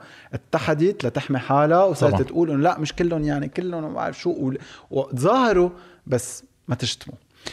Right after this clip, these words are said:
Speaker 1: ف عمليًا كانت بنقطة ضعف أساسية هيدي السلطة، خصوصًا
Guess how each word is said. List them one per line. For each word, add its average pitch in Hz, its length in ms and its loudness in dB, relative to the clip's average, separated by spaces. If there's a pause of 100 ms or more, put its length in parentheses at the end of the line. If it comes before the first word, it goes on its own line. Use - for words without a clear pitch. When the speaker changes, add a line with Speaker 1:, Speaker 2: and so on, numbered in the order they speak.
(160)
Speaker 1:
ف - 160 0 (1500)
عمليًا 190 460 4
كانت 196 340 0
بنقطة 135 580 2
ضعف 165 380 2 (140)
أساسية 123 520 0
هيدي 123 220 -6
السلطة، 120 600 -4 (500)
خصوصًا 135 680 -2